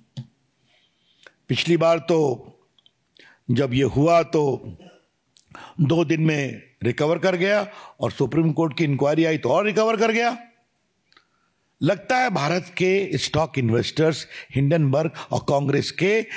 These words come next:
मिलीभगत को समझ गए हैं, इसलिए आज भी कोई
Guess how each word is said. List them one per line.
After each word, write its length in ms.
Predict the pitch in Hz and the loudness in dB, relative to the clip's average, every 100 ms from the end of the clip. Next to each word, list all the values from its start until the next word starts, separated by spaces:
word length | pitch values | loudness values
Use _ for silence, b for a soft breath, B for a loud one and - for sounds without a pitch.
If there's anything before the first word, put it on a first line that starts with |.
| B | B
मिलीभगत 500 | 131 156 170 131 165 | -2 2 0 0 -2
को 120 | - | -2
समझ 360 | 139 160 170 185 | -2 0 0 0
गए 340 | 180 202 196 | 0 2 0
हैं, 360 | 151 - - _ _ _ _ _ b b | -2 -4 -16 _ _ _ _ _ b b
इसलिए 260 | 131 - 156 | -4 -2 -2
आज 340 | 127 127 160 | 0 -2 -2
भी 160 | 135 - | -2 -4
कोई 560 | - 131 165 196 - | -2 0 0 0 -6